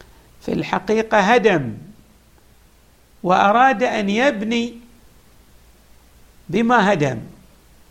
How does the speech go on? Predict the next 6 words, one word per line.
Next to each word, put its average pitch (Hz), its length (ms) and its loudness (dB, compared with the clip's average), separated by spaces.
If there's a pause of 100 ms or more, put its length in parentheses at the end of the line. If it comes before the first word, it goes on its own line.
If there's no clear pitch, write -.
(1400)
الشارع 247 580 -2
المقدس 156 1300 -4 (1300)
يقول 190 300 -4
لك: 196 180 -2
"لا 226 160 0
تهدم، 156 520 0